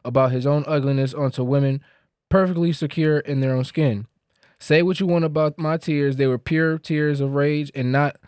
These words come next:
a sign of weakness. Because of, because in the end I won, I'm happy I cried and moved on. That Jackie old girl must have been a s-, deeply insecure about herself. And the nerve of D C to call such a gorgeous woman as Azalea Banks ugly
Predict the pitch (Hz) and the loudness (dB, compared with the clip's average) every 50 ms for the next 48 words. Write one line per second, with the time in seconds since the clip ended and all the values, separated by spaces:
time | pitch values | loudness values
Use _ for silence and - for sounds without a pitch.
0 | _ _ - 127 - - 147 139 135 135 131 127 139 139 135 - 117 110 113 - | _ _ -10 -8 -4 -2 0 0 0 0 -2 -2 -2 -2 -2 -4 -6 -8 -10 -12
1 | - _ _ _ _ _ _ _ _ _ _ 135 135 - - 180 180 165 175 170 | -16 _ _ _ _ _ _ _ _ _ _ -2 -2 2 4 2 4 2 0 -2
2 | - - _ _ _ _ - 139 131 143 147 139 147 156 165 165 160 156 156 160 | -2 -6 _ _ _ _ -10 -6 -2 -2 0 0 0 0 0 0 0 0 0 0
3 | 160 160 160 151 151 147 147 160 185 - _ _ _ 143 139 131 131 151 156 156 | -2 -2 -2 -2 0 0 -2 -4 -6 -10 _ _ _ -2 -2 0 2 2 2 2
4 | 151 151 151 147 143 143 139 - 165 151 147 139 135 131 139 139 135 139 139 139 | 2 0 0 0 -2 -2 -2 0 0 0 0 0 0 -2 -2 -2 -2 -2 -2 -2
5 | 135 127 120 117 120 120 113 - 160 165 165 151 151 156 156 151 151 143 139 151 | 0 0 -2 -2 -4 -4 -2 0 0 0 0 0 -2 -2 -2 -2 -2 -2 -2 -2
6 | 147 147 143 143 139 135 - 123 120 131 127 120 120 117 - - - _ _ _ | 0 0 0 0 0 -2 -2 -4 -4 -4 -4 -4 -4 -6 -8 -14 -20 _ _ _
7 | 131 127 196 214 185 - 196 190 185 180 175 - - _ _ _ _ - 196 254 | -4 0 0 0 0 0 -2 -2 -2 -4 -6 -10 -18 _ _ _ _ -2 0 0
8 | 262 - 240 208 - - 220 202 190 170 170 160 147 135 131 123 117 - 135 123 | 0 -2 -4 -8 -4 -2 0 0 0 2 0 0 0 0 -2 -4 -4 -6 -6 -6
9 | 113 110 110 - - - - - _ - 156 151 139 139 135 143 175 208 208 196 | -6 -6 -10 -12 -18 -20 -20 -20 _ -2 0 2 2 2 2 2 2 2 2 2
10 | 180 156 139 139 190 202 202 - - 202 190 175 156 139 - 180 180 175 180 - | 0 0 -2 -2 0 0 -2 -2 -2 -2 0 0 0 -2 0 0 0 2 0 0
11 | 175 151 135 135 127 139 160 175 180 175 165 170 160 160 156 156 156 151 143 135 | -2 -2 -4 -4 -4 -2 0 0 0 0 0 -2 -2 -2 0 0 0 0 0 0
12 | 139 131 127 120 127 120 151 170 170 156 151 139 160 160 143 139 - - 151 175 | -2 -2 -2 -4 -2 0 0 2 2 0 2 2 2 2 0 -2 -4 -2 -2 -2
13 | 185 170 175 196 190 190 190 | 0 -2 -4 -4 -4 -4 -6